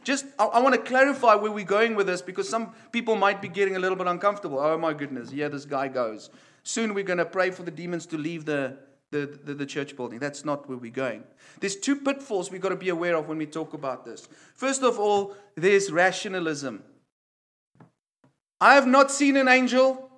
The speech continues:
therefore they don't exist, even if the Bible says so."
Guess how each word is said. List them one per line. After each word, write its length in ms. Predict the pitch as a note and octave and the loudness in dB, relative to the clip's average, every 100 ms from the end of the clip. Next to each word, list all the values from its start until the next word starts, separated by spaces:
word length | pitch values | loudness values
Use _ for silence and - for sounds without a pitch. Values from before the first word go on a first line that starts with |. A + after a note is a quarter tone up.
| _ _ _ _ _ _ _ _ _ - | _ _ _ _ _ _ _ _ _ 0
therefore 320 | G3+ A#3+ B3 | 4 6 6
they 140 | A#3+ A3 | 8 8
don't 180 | A#3 | 6
exist, 640 | A3+ E3+ F#3+ C#3 - - _ _ _ _ _ _ | 4 2 0 0 -6 -16 _ _ _ _ _ _
even 220 | G3+ G#3+ | -8 -6
if 100 | A3 | -4
the 80 | G3+ | -4
Bible 300 | D#3+ D#3+ D#3+ | 0 0 -2
says 300 | - D3+ B2+ | -6 -8 -8
so." 240 | - F#2+ | -10 -12